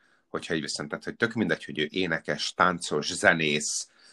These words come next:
festő, keramikus, stb., azok mind-mind-mind létállapotok, mind-mind-mind érzelmi állapotok, amiben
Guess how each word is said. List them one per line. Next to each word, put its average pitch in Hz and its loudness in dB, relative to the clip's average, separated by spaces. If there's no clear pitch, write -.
festő, 76 2
keramikus, 80 0
stb., 127 0
azok - 0
mind-mind-mind 101 0
létállapotok, 92 4
mind-mind-mind 92 -4
érzelmi 85 2
állapotok, - -8
amiben 95 4